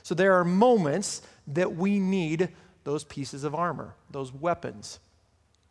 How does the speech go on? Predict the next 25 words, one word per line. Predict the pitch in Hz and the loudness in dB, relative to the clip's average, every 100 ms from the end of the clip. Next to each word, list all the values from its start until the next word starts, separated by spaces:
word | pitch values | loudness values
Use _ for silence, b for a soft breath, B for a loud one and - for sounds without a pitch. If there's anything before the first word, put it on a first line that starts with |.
| _ | _
And | 156 | -4
I | 165 | -2
think | 196 180 | 0 2
about, | 170 185 185 B B | 6 6 4 B B
to | - | -8
kinda | 175 175 | -2 -2
clarify, | 151 220 196 160 165 180 | 0 4 4 4 6 6
if | 185 175 | 6 4
you're | 196 | -2
playing | - 214 190 | 2 2 2
a | 165 | 2
baseball | 160 196 - 156 139 | 0 0 0 2 2
game, | 139 143 180 190 B B | 0 -2 -2 -4 B B
you | 147 | -6
know, | - | 2
every | 185 185 202 | 2 2 0
single | 226 208 | 0 0
person | - 196 196 | 2 0 2
on | 180 170 | 0 -2
the | |
field | - 190 156 160 | -4 0 2 2
has | 135 143 151 156 135 | 2 2 4 2 -2
a | 156 | -6
uniform | 139 160 151 147 123 | -4 -4 -4 -6 -6
on. | 127 131 | -6 -8